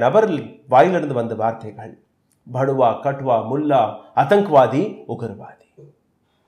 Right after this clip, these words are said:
உங்களுடைய கருத்தை தயவு செய்து கீழே comment பாக்ஸில் எழுதுங்கள். இது போன்ற நபர்களை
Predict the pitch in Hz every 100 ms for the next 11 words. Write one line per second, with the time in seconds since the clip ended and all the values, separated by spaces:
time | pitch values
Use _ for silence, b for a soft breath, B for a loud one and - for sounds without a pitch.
0 | _ _ _ _ 120 123 123 120 117 113
1 | 110 110 - - - 135 - 123 110 110
2 | - _ _ - 135 180 - 120 113 -
3 | 113 104 113 123 110 101 - 104 110 131
4 | _ _ _ _ _ _ _ _ _ 165
5 | 190 262 285 208 147 151 143 143